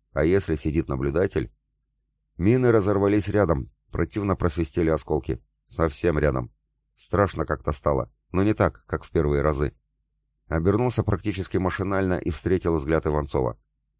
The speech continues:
Тот высунулся из укрытия и махал рукой. «Не, назад не вариант. Помните, как Жукова было принято ругать за то,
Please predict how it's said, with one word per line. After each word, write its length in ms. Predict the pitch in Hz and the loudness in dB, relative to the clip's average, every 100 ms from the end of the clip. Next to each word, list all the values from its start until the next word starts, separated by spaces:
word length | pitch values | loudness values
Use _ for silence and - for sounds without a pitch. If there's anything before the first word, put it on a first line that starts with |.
| _ _ | _ _
Тот 220 | 90 82 | 0 2
высунулся 520 | 87 - 82 80 - | 0 -2 -2 0 0
из 100 | 80 | 0
укрытия 440 | 76 - 101 92 82 | 0 -2 -2 0 0
и 120 | 82 | 0
махал 340 | 78 76 80 | -4 0 0
рукой. 360 | 73 - 69 60 _ _ _ _ _ | 0 0 -2 -4 _ _ _ _ _
«Не, 360 | - 80 90 65 - | -6 -2 0 0 -4
назад 380 | 76 78 92 82 | -2 0 0 0
не 80 | 82 | 0
вариант. 440 | 78 76 73 - _ _ _ _ _ | 2 2 0 -4 _ _ _ _ _
Помните, 460 | - 117 127 110 101 | 2 4 4 2 2
как 300 | 104 87 76 | 2 0 -2
Жукова 420 | 92 107 92 90 | 0 2 2 2
было 220 | 82 87 | 4 2
принято 420 | 82 90 85 82 | 2 0 0 0
ругать 320 | 82 85 87 76 | 0 2 2 2
за 100 | 82 | 0
то, 280 | 101 101 | 2 0